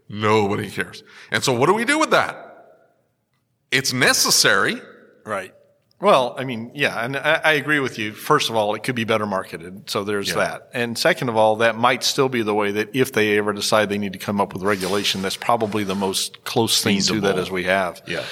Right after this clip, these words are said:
Speaker 2: Now,
Speaker 1: Yeah.
Speaker 2: but you touched on another point, which is interesting, is he's talking about these, uh,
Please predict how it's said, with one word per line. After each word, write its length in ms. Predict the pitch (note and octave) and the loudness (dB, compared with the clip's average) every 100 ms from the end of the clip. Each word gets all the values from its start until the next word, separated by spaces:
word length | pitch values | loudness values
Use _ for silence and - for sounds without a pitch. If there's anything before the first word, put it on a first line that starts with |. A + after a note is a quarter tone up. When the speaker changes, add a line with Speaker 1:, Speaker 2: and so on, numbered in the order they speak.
| - | -2
Speaker 2:
Now, 80 | G#2 | 2
Speaker 1:
Yeah. 60 | F3 | 2
Speaker 2:
but 140 | C3 | 2
you 60 | B2 | 0
touched 260 | A3 G#3+ | 0 2
on 80 | C#3 | 2
another 240 | A#2+ A#2 G#2 | 2 2 2
point, 300 | D#3+ E3+ G#2+ | 2 2 2
which 160 | G#2+ | -4
is 80 | G#2 | 0
interesting, 540 | C#3+ D3 - - F2+ | 0 0 -4 -4 -8
is 100 | F#2 | -8
he's 100 | G#2 | -4
talking 180 | A2+ A#2+ A2 | 0 0 0
about 120 | G2+ | -4
these, 260 | G2+ G2 | -4 -6
uh, 240 | G#2 F2+ | -6 -6